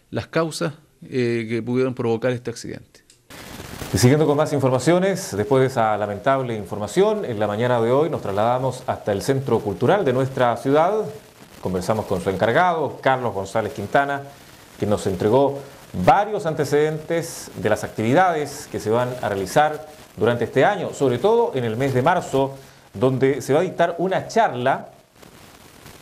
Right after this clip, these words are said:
Speaker 2: la va a dictar don Juan Guillermo Prado, la cual tiene que ver con la cultura maya y sus profecías. De estas y otras actividades,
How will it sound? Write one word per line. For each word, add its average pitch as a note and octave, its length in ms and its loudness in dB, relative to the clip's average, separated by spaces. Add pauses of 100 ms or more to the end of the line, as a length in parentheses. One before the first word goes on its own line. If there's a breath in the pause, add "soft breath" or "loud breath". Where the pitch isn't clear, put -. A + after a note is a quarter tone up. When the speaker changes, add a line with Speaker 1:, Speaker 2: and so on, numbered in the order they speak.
(140)
Speaker 2:
la G#2 100 2
va A#2+ 80 4
a - 20 2
dictar B2+ 360 0
don A2+ 180 0
Juan A3 380 2 (240)
Guillermo C3 480 -2
Prado, C3+ 480 0 (680 soft breath)
la D3 180 2
cual F#3 480 2
tiene F#3+ 240 2
que D3 100 0
ver D#3+ 280 2
con E3+ 400 0
la B2+ 160 0
cultura D3 440 0
maya G#3+ 520 0
y C#3 60 -6
sus C3+ 200 -6
profecías. A#2 1200 -2 (540 loud breath)
De A2 160 4
estas G#3+ 320 0
y E3+ 40 2
otras F#3+ 260 2
actividades, A#3+ 960 0